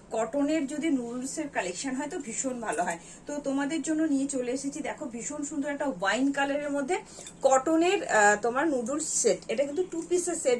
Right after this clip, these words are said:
যাচ্ছে, ভেতরে কিন্তু থ্রি কোয়ার্টার স্লিভস দেওয়া যাচ্ছে। ভীষণ সুন্দর। আর প্যান্টটাও দেখে নাও, এই যাচ্ছে তোমাদের প্যান্টটা, সামনে একটা পকেট পাচ্ছ। আর, আহ, এটার দাম যাচ্ছে তোমার হাজার পঞ্চাশ টাকা, ঠিক আছে? আর যারা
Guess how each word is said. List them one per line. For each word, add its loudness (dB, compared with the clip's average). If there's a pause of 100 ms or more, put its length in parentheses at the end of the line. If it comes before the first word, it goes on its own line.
যাচ্ছে, 2 (320)
ভেতরে 4
কিন্তু 0 (100)
থ্রি -4
কোয়ার্টার 2
স্লিভস -4
দেওয়া 6
যাচ্ছে। -4 (340)
ভীষণ 4
সুন্দর। 0 (380)
আর 8 (120)
প্যান্টটাও 2
দেখে -2
নাও, -2
এই -4
যাচ্ছে -4
তোমাদের -2
প্যান্টটা, -8 (380)
সামনে 0
একটা -2
পকেট -2
পাচ্ছ। 0 (480)
আর, 4
আহ, 0
এটার -2
দাম 0
যাচ্ছে -4
তোমার -4 (140)
হাজার 0
পঞ্চাশ -6
টাকা, -6
ঠিক 0
আছে? -2 (360)
আর 8 (200)
যারা 10